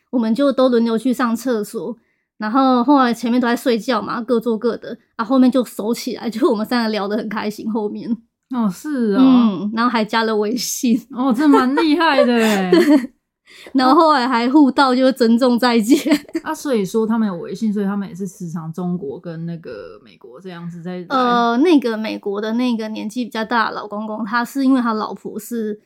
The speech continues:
Speaker 2: 中国人。
Speaker 1: 对，所以他有微信。可是那小男孩他用的，他说他都用 Messenger，就是
Speaker 2: Messenger，哦，
Speaker 1: Facebook
Speaker 2: Facebook，
Speaker 1: 绑的那个，
Speaker 2: 嗯。
Speaker 1: 然后还有他有I G，他就是真的是很年轻人的那种样子。
Speaker 2: 啊，他要去美国干嘛？
Speaker 1: 他是去，他说他读的是那个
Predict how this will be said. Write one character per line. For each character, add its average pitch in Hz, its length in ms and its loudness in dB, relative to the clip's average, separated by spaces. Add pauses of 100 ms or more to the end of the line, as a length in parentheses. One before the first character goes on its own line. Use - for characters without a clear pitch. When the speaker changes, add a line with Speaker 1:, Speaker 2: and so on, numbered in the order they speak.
(160)
Speaker 2:
中 208 200 0
国 196 180 -4
人。 196 40 -10
Speaker 1:
对， 233 420 2
所 247 140 2
以 240 40 2
他 262 260 2
有 220 180 -4
微 170 180 -10
信。 226 240 -4
可 240 100 -8
是 240 60 0
那 320 120 6
小 269 180 -2
男 220 140 -2
孩 220 120 -2
他 226 160 -2
用 254 200 2
的， 208 80 -2
他 220 140 -2
说 226 80 -4
他 220 100 -4
都 226 80 -4
用 240 200 0
Messenger， 214 720 -8 (800)
就 254 100 -2
是 240 400 4
Speaker 2:
Messenger， 214 40 0
哦， 226 100 0
Speaker 1:
Facebook 262 500 4
Speaker 2:
Facebook， 233 200 0
Speaker 1:
绑 208 220 -2
的 185 80 -2
那 214 220 -6
个， 151 160 -12
Speaker 2:
嗯。 - 20 -10
Speaker 1:
然 202 100 -4
后 240 60 0
还 254 100 2
有 220 60 0
他 240 220 0
有 226 80 -4
I 214 220 -4
G， 208 460 -12
他 247 120 -4
就 285 120 2
是 285 160 4
真 254 220 6
的 247 100 4
是 240 100 4
很 214 220 0
年 202 160 -4
轻 240 200 4
人 214 100 0
的 196 180 -6
那 220 60 -2
种 185 120 -6
样 220 260 -2
子。 247 220 2
Speaker 2:
啊， 220 160 -4
他 233 100 0
要 240 80 0
去 233 120 -6
美 196 140 -4
国 - 140 -18
干 180 140 -12
嘛？ 117 280 -20 (220)
Speaker 1:
他 254 220 -4
是 285 160 0
去， 277 300 0
他 254 160 -2
说 285 80 4
他 277 100 4
读 202 240 -6
的 208 160 -4
是 247 200 -6
那 240 200 2
个 196 480 -6